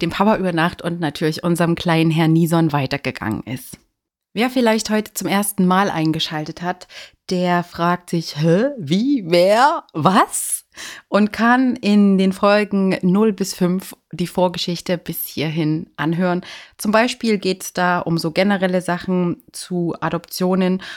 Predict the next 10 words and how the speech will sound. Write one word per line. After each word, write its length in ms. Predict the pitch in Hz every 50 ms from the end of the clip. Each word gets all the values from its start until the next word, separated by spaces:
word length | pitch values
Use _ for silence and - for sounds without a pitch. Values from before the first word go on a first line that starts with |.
| - - _
und 480 | - 185 190 190 185 185 - - - - _ _
um 160 | _ 175 170
den 160 | 165 160 156 160
Bewerbungsprozess, 840 | 156 - 208 247 240 247 233 240 - - 214 - - 202 196 - -
den 180 | - 185 180
wir 80 | 170 185
durchlaufen 640 | 165 170 170 165 - 151 135 143 175 - 185 180 170
haben, 180 | 175 170 175 - - - _ _ -
die 120 | 202 185
Wartezeit 720 | 214 220 240 247 240 233 226 - 196 185 180 180 185 -